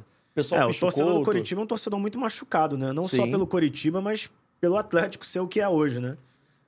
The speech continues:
Speaker 2: Que tá muito acima do Coritiba,
Speaker 1: Cara,
Speaker 2: né?
Speaker 1: deve ser até meio bizarro, assim, porque o Curitiba nadou sozinho muito tempo lá, lá no Paraná, né?
Speaker 2: É, sozinho não, mas o Atlético tava abaixo. E hoje em dia,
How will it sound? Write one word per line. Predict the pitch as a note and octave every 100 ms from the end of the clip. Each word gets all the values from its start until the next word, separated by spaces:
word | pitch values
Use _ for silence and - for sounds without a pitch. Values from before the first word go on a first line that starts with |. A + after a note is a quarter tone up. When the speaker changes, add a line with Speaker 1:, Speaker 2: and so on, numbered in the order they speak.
| _
Speaker 2:
Que | - C3+
tá | C3
muito | B2 C#3
acima | A3+ - A3 D3+
do | A#2+
Coritiba, | A2+ G#2+ - G2+
Speaker 1:
Cara, | G#3+
Speaker 2:
né? | G3+
Speaker 1:
deve | G#3+
ser | A3
até | B3+
meio | C4+
bizarro, | D4+ D4 D#3+ C#3+ C3
assim, | B2 C3
porque | C#3
o |
Curitiba | F3 D#3 - F#3 A#3 G#3 C#3+ A2 G#2
nadou | C3 D#3 C3+ G3
sozinho | - D#3+ C#3 G3
muito | C4+ -
tempo | - F3 D#3+
lá, | C3 A#2+ A2+ G#2+
lá | A#2
no | A#2+
Paraná, | A#2+ A2+ G#2+ A2+
né? | A2 -
Speaker 2:
É, | F#4+
sozinho | - D4+ A3+ C4 F#4
não, | G3+ F3
mas | D3 C3+
o | C#3+
Atlético | D3 D3 D3+ -
tava | E3+ G#3+
abaixo. | D4+ D3+ C3 -
E | B2
hoje | C#3+
em | D#3+
dia, | C3 C3+ F3